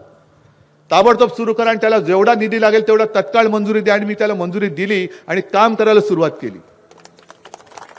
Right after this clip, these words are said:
नंतर ज्या collector बरोबर मी बोलत होतो, मला वाटतं त्यावेळेला इकडे त्या मंजुलक्ष्मीबाई होत्या,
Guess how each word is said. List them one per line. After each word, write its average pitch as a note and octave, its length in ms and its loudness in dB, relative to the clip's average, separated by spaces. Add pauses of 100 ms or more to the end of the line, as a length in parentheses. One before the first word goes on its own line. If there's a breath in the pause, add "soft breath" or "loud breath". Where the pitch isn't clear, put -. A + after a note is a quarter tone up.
(2500)
नंतर E3+ 240 0
ज्या G#3 200 4
collector A3+ 440 4
बरोबर A3+ 260 4
मी A3+ 80 0
बोलत G#3 300 2
होतो, F#3+ 160 -2
मला G3 180 -2
वाटतं G#3+ 160 0
त्यावेळेला G#3+ 340 0
इकडे G#3 160 -2
त्या G#3 140 -6
मंजुलक्ष्मीबाई G3 720 -2
होत्या, G#2 220 -10